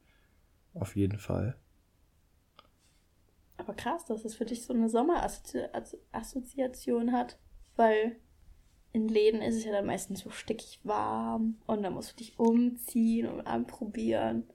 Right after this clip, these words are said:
Speaker 1: Aber jetzt
Speaker 2: Ich mag
Speaker 1: dieser
Speaker 2: das im Sommer gar nicht.
Speaker 1: Ja, ich glaub auch mit, äh, in Verbindung mit Secondhand gerade hat mir das irgendwie so,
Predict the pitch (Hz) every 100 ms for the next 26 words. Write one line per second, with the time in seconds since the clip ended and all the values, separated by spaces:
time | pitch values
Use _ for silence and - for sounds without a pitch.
0 | _ _ - - 107 113 - 127 113 254
1 | 226 214 202 190 - 339 202 - - -
2 | _ _ 117 110 120 147 - - 120 127
3 | 120 131 127 127 - 123 113 120 120 120
4 | 120 117 - 120 110 117 117 113 92 90
5 | 98 - 110 113 - 117 113 107 104